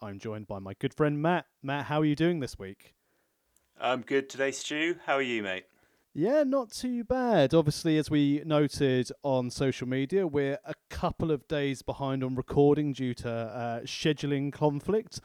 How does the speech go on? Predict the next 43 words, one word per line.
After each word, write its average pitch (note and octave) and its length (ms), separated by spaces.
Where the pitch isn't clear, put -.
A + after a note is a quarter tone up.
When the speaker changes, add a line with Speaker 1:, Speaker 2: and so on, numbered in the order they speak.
Speaker 1:
but D#3 120
it D3+ 80
has C#3+ 500
allowed C3 460
me B2+ 220
to B2 440
delve B2 380
into A#2+ 240
a A#2+ 60
few B2+ 300
other A#2+ 300
lovely B2+ 280
little B2 260
experiments C3+ 840
in D#3 220
the, D#3+ 180
uh, D#3 200
in F3 180
the F#3 80
kitchen A#3 380
this A#2 180
week. G2 380
Um, D3 300
have E3 120
you G3+ 160
been G3+ 420
cooking G#3+ 340
much - 240
this - 180
week A3+ 220
in G3+ 80
your, G3 280
<laughs> - 100
in F3 80
your D#3+ 200
busy, E3 360
busy E3 240
world F3 320
you E3+ 80
have F3 120
at F#3 60
the F3 80
moment? A3 540